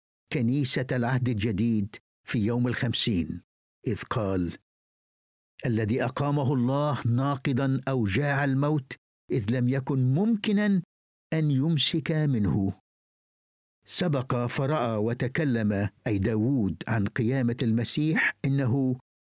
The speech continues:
"لم تترك نفسه في الهاوية، ولا رأى جسده فسادا". فيسوع هذا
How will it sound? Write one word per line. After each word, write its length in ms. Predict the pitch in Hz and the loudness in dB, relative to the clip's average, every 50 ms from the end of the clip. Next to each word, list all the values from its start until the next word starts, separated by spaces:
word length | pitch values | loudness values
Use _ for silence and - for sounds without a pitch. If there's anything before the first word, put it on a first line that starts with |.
| _ _ - - | _ _ -6 -2
"لم 500 | - 110 131 139 147 151 151 156 156 131 - - | -2 0 0 2 2 2 2 0 0 -2 -2 -2
تترك 580 | 143 143 135 - - 123 135 143 131 - - 120 | -4 -4 -4 -4 -4 -2 -2 -2 -2 -4 -2 -2
نفسه 540 | 120 131 127 - - - 135 107 135 131 123 | 0 0 0 -2 -2 -2 -2 0 0 0 0
في 140 | - 139 | 0 0
الهاوية، 640 | 127 110 107 135 135 131 123 117 120 117 120 123 - _ _ _ _ _ _ - 98 | 0 0 0 0 0 0 0 2 2 2 0 -2 -4 _ _ _ _ _ _ -4 -2
ولا 440 | 107 123 131 135 139 139 135 131 123 | 0 0 0 0 0 0 0 0 0
رأى 520 | 127 135 139 131 127 127 127 127 127 123 | 0 0 0 0 0 0 0 0 0 0
جسده 720 | 101 120 123 - - 143 127 113 123 113 104 123 127 127 117 | 0 -2 -2 0 0 0 0 0 0 0 0 0 0 0 -2
فسادا". 720 | - - 131 123 - 127 101 87 78 101 95 90 90 87 - _ _ _ _ _ _ _ _ _ - | 0 -2 -2 -2 0 0 0 0 0 0 0 0 0 -2 -4 _ _ _ _ _ _ _ _ _ -6
فيسوع 500 | - 131 120 120 - - 160 156 156 147 | -4 -2 0 0 0 0 0 0 0 0
هذا 520 | 151 - - 170 151 123 98 107 104 107 | 0 0 0 0 0 0 0 0 -2 -2